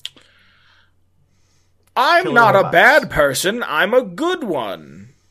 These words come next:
Speaker 1: But I'm flawed." But, like, they, they, it's so short that you don't get to learn about these flaws.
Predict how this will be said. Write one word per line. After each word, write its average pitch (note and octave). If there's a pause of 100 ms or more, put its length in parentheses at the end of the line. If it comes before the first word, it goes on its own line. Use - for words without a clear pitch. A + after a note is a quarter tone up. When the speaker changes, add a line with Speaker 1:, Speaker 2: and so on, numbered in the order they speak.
(240)
Speaker 1:
But D#3+
I'm A3+
flawed." A#2
But, D3
like, D3+
they, D#3
they, D3
it's D3
so G3
short F3+
that C#3
you C3+
don't D3
get C#3+
to C#3+
learn B2
about A#2+
these A2+
flaws. G#2